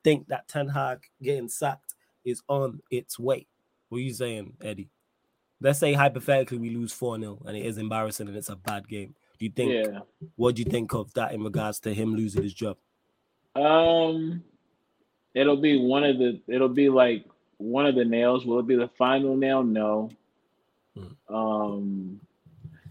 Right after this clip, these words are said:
Speaker 2: and again, people have this weird notion that firing managers over and over again is a bad thing.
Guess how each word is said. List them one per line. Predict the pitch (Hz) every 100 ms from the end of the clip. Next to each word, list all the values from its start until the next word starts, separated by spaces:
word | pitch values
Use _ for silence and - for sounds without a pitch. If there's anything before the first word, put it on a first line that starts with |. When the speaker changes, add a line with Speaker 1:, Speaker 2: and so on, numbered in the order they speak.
| -
Speaker 2:
and | 143
again, | 156 147 180 160 147 -
people | 220 - 247
have | 196 185 170 156
this | 160 156 151 - - - - _ _ _ _ -
weird | 120 156 160 147
notion | 127 131 139 151 - 143 127
that | 117 113 - _ _ _ _ -
firing | 131 135 135 131 120
managers | 123 131 127 123 120 101
over | 113 123 120 120
and | 117
over | 120 117
again | 113 110 117
is | 117 113
a |
bad | 98 107 107 117 117
thing. | 123 120 120 131